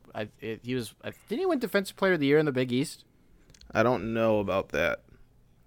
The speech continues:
Speaker 2: Um,
Speaker 1: I swear he did. I know he had, like, the highest three-point percentage in college basketball, which is pretty difficult to do considering there are eight hundred teams
Speaker 2: And they
Speaker 1: that
Speaker 2: sh-,
Speaker 1: qualify
Speaker 2: they
Speaker 1: for that.
Speaker 2: shoot from ten f-, from fifteen feet out.
Speaker 1: I mean,
Speaker 2: I'm joking.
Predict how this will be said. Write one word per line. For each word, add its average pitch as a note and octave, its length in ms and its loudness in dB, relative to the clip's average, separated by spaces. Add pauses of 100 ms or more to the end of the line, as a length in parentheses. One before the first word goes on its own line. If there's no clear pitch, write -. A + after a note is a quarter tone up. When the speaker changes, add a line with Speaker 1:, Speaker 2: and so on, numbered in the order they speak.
(280)
Speaker 2:
Um, F2+ 220 -6
Speaker 1:
I - 60 -14
swear D3 280 0
he A2+ 60 0
did. G2 300 -2 (120)
I A#2 60 -4
know D3 180 4
he D#3 120 4
had, D3+ 160 2
like, C3+ 120 0
the A#2+ 80 0
highest B2 440 0
three-point B2+ 340 -2
percentage A2+ 400 -4
in G#2 60 -8
college G#2+ 320 -2
basketball, G#2 440 0
which G2+ 200 -8
is F#2 80 -14
pretty G#2+ 240 -6
difficult G2+ 480 -10
to A2+ 80 -20
do G#2 340 -6 (220)
considering G2 380 -10
there F#2 160 -6
are F#2 100 -8 (760)
eight G2+ 200 -4 (200)
hundred G2+ 500 -8
teams G2+ 340 -6
Speaker 2:
And A2+ 160 -4
they G2+ 60 -2
Speaker 1:
that G2 80 -4
Speaker 2:
sh-, - 40 -6
Speaker 1:
qualify F#2+ 400 -4
Speaker 2:
they E2 60 -4
Speaker 1:
for - 80 -6
that. F#2 100 -4
Speaker 2:
shoot G#2 160 -2
from G#2 200 -10
ten G#2 220 -6
f-, - 180 -18 (160)
from G#2 300 -8 (880)
fifteen G#2+ 480 -4
feet G#2+ 220 -2
out. G#2+ 240 -4 (1160)
Speaker 1:
I D3 60 4
mean, A#2+ 340 2 (100)
Speaker 2:
I'm - 80 -14
joking. - 360 -12